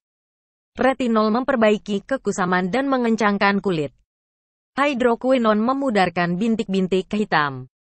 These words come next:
Namun perlu Anda ingat, beberapa bahan dapat mengandung efek samping. Contohnya retinol yang sedikit menurunkan perlindungan kulit terhadap sinar matahari. Sehingga pemilik kulit sensitif disarankan melakukan tes terlebih dahulu.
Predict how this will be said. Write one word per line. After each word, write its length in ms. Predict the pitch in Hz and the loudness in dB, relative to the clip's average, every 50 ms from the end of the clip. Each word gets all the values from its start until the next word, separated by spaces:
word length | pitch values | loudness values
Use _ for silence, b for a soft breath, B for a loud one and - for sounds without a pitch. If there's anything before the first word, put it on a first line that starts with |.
| _ _ _ _ _ _ _ _ - | _ _ _ _ _ _ _ _ -8
Namun 480 | - 247 262 277 277 269 302 311 311 - | -2 0 0 2 2 0 0 -2 -2 -2
perlu 320 | - 220 196 202 190 190 | -2 0 2 2 2 2
Anda 240 | - 208 240 254 294 | 2 0 0 2 2
ingat, 400 | 262 233 214 180 156 143 143 _ _ - | 2 2 0 0 0 -2 -4 _ _ 0
beberapa 560 | 226 254 220 254 247 254 262 254 - 311 277 | 2 4 4 4 4 4 2 2 2 0 2
bahan 240 | 233 208 190 185 185 | 2 2 2 2 2
dapat 320 | 196 254 - 294 - 226 | 2 2 0 0 -2 0
mengandung 480 | 208 185 180 180 175 175 190 208 220 202 | -2 0 0 0 0 2 0 0 0 0
efek 320 | 208 262 262 - 277 262 | -2 -2 -2 -2 -4 -2
samping. 640 | - - 254 233 202 - 175 160 147 143 135 131 - _ _ _ _ _ _ _ _ _ _ _ _ - | 0 0 2 2 2 0 -2 -4 -4 -8 -12 -16 -18 _ _ _ _ _ _ _ _ _ _ _ _ -6
Contohnya 560 | - 240 247 247 269 247 240 233 220 208 208 | -6 -4 0 2 2 2 2 2 2 2 2
retinol 560 | 208 220 233 - 262 240 226 214 214 220 220 | 2 0 -2 -2 -2 0 2 2 2 2 2
yang 160 | 196 180 180 | 0 -2 -2
sedikit 560 | - - 247 208 214 170 - 185 175 175 - 190 | -2 0 0 0 0 0 0 -2 -2 -2 -2 -4
menurunkan 720 | 233 247 269 269 277 262 247 247 233 233 214 208 220 208 | -2 -2 0 0 0 0 0 0 0 0 0 0 0 -2
perlindungan 560 | 269 269 277 269 240 233 220 208 202 202 202 | -2 -2 -2 0 0 0 2 2 2 0 0
kulit 320 | 202 226 233 233 240 247 - | 0 0 0 0 0 -2 -2
terhadap 480 | 180 175 151 156 151 165 165 165 - | -4 -6 -6 -4 -2 -2 -2 -2 -2
sinar 320 | - 226 220 220 220 220 220 220 | -6 -6 -4 -2 -2 -2 -2 -2
matahari. 640 | 240 254 - 262 220 202 180 165 156 139 131 123 123 - _ _ _ _ _ _ _ _ _ - | -2 -2 0 0 0 0 0 0 -2 -4 -8 -10 -12 -16 _ _ _ _ _ _ _ _ _ -12
Sehingga 480 | - - 262 269 269 277 285 302 302 - | -4 -2 0 0 0 0 0 0 2 2
pemilik 400 | 247 214 202 185 180 175 170 - | 0 2 2 2 2 0 -2 -2
kulit 320 | - 233 220 208 208 - | -2 0 0 0 0 0
sensitif 480 | - 254 269 - 277 - - 240 233 - | -2 -2 0 0 -2 0 0 0 0 0
disarankan 800 | 208 196 - - 202 196 196 196 196 196 196 - 214 214 208 208 | -4 -4 -2 -2 -2 0 0 0 0 0 0 0 0 0 0 0
melakukan 560 | 254 285 302 - 285 269 - 240 233 233 240 | 2 0 0 0 -2 -2 0 0 0 0 0
tes 160 | 277 254 - | -2 -4 -2
terlebih 400 | - 262 262 269 240 208 220 208 | -4 -4 -2 -2 0 0 0 2
dahulu. 560 | 190 247 254 247 226 196 165 147 135 127 131 | 2 2 2 4 2 2 0 -2 -6 -8 -12